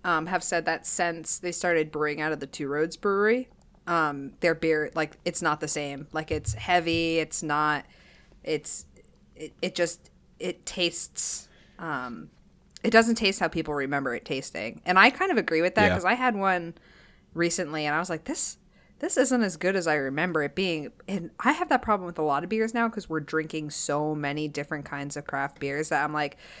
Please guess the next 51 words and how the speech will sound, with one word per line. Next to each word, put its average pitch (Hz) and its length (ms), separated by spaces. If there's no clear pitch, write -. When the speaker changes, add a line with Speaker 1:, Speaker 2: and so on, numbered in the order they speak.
Speaker 1:
"Are 180 180
my 160 120
taste 170 380
buds 294 240
just 294 260
changing? 294 360
Like, 202 160
do 180 100
I 170 60
have 160 160
higher 160 240
standards 233 680
now? 294 320
Like, 220 180
with, 180 220
or 180 140
different 226 420
standards?" 247 580
But 170 220
I 214 120
think 294 220
that 240 140
their 170 140
recipe 170 300
Speaker 2:
No. 160 60
Speaker 1:
changed, 139 440
to 127 60
be 139 80
honest. 135 580
Speaker 2:
Really? 92 300
Speaker 1:
Yeah. 135 260
Speaker 2:
That's - 180
too 76 140
bad. 76 200
Yeah, 95 140
I 110 40
don't 120 120
think 113 120
our 80 100
taste - 380
buds 76 160
have 82 80
changed, 82 300
'cause 87 100
there 92 120
are - 20
some 98 220
beers 87 200
that 82 100
I've 90 100
had 87 320